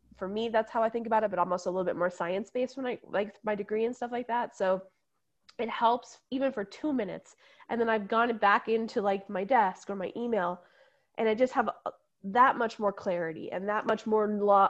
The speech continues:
like, my shoulder earrings are now relaxed for a little while. And, like, I'm no longer, like, hunched over, like,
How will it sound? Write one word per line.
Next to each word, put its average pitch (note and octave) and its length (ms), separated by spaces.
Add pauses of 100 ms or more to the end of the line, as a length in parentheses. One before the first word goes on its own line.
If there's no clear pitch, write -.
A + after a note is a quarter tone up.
like, G3 200
my F#3+ 140
shoulder A3+ 280
earrings A3+ 540 (120)
are G3 140
now F#3 400 (100)
relaxed F3+ 580
for E3 120
a B2 80
little G#2 240
while. A#2+ 380
And, F#3+ 200
like, F3+ 260 (280)
I'm G3+ 140
no G#3 140
longer, G3+ 340
like, F#3+ 200
hunched G3+ 360
over, F#3+ 280
like, F3 380